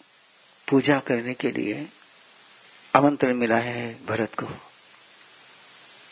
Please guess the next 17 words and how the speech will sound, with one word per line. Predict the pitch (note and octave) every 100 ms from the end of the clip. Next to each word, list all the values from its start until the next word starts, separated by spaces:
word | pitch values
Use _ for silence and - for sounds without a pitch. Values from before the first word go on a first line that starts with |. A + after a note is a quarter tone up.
| - -
और | B2
तीसरी | A#2 C#3+ C3+ D#3+
ओर | C#3+ B2
से | C3+
समाचार | - A#2+ A2+ A#2 G#2+
आए | A2
हैं | G#2+ A2+ G2+ - - - - - - - - - -
कि | -
आपको | B2 A#2+ -
पुत्र | A2+ - D3 C3+
रत्न | A#2+ - A#2
की | -
प्राप्ति | B2 A#2+ G2+ - G#2
हुई | G2+
है। | - - - - - - - - - - - - - - - - - - - - - - - - - - - - -
तीन | C#3+ D3+
समाचार | D3 B2+ A#2 - G#2+